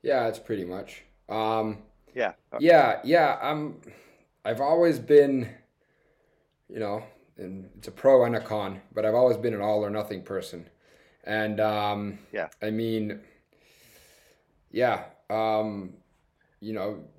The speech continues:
Speaker 1: you have to be the fastest, you have to be the strongest, you have to be the best, but that also means you had to be the most drunk, you had to be out partying the longest, and you had to be this and that. And looking at my family history, um,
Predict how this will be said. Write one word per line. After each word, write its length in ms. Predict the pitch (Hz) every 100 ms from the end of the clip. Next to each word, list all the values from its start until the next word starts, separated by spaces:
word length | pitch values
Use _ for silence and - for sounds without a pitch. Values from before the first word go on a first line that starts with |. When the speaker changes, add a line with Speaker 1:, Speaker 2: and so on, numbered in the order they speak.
| 78
Speaker 1:
you 120 | 107
have 160 | 110 -
to 60 |
be 80 | 120
the 80 | 110
fastest, 580 | 117 113 - 127 117 107
you 60 |
have 160 | 107 -
to 60 |
be 60 | 113
the 80 | 110
strongest, 560 | - 110 107 107 104
you 60 | 104
have 140 | 104 -
to 60 |
be 60 | 110
the 80 | 95
best, 400 | 107 104 - -
but 100 | 98
that 120 | 104
also 320 | 104 104 110
means 680 | 101 107 107 101 95 - - _ _
you 80 | 98
had 200 | 101 -
to 60 |
be 140 | 95 107
the 100 | 98
most 300 | 107 98 101
drunk, 380 | 104 110 107 98
you 60 |
had 180 | 98 101
to 60 | 95
be 440 | 104 101 98 92 - - - _ _ -
out 260 | 101 101 -
partying 400 | 110 107 104 104
the 60 |
longest, 640 | 98 101 107 104 113 - 98
and 180 | 95 95
you 100 | 92
had 260 | 107 101
to 60 | 98
be 180 | 104 98
this 300 | 110 107 95
and 100 | 104
that. 260 | 131 -
And 400 | 107 107 104 95 - _ -
looking 340 | 110 117 117 110
at 180 | 107
my 180 | 107 107
family 500 | - 107 117 113 104
history, 680 | 107 120 117 151 170 165 - - _ _ _ _ _ _ -
um, 720 | 110 117 117 117 113 110 107